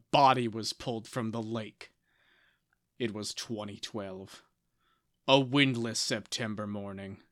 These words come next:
And from my apartment window, I had just snapped a picture of the sunrise. A ribbon of tangerine, singeing the woolly sky above downtown.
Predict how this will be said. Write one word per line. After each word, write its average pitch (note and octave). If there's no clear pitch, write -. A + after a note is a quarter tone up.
And A2
from A#2
my A2+
apartment C3
window, G2+
I A#2
had G#2
just A#2
snapped A#2+
a -
picture -
of A2
the A#2
sunrise. G2+
A A#2+
ribbon A#2+
of G2
tangerine, B2+
singeing C3
the A#2+
woolly C3
sky A2+
above G#2+
downtown. G#2